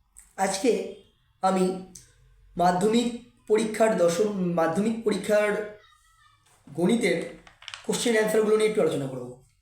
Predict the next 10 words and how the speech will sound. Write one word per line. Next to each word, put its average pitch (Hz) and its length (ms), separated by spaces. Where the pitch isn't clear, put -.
চলো, 220 200
আর 185 60
দেরি 196 220
না 208 100
করে 233 140
কোশ্চেন 214 360
অ্যান্সারগুলো 202 420
নিয়ে 220 160
আলোচনা 165 260
করা 143 120